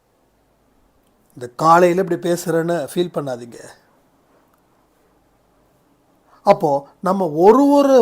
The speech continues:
பாவத்தை கடவுளுக்கு எதிரா, மனுஷனுக்கு எதிரா,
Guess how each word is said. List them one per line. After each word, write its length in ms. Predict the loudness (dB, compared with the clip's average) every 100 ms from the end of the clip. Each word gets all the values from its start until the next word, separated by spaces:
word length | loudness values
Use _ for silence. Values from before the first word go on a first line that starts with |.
| 0
பாவத்தை 680 | 0 2 2 0 -4 -4 -4 -4 -14 -20 -20 _ _
கடவுளுக்கு 640 | -2 2 2 2 0 -2 -6 -6
எதிரா, 260 | -4 -4 -6 -4
மனுஷனுக்கு 680 | -2 -2 -2 -4 -4 -4 -6
எதிரா, 280 | -6 -8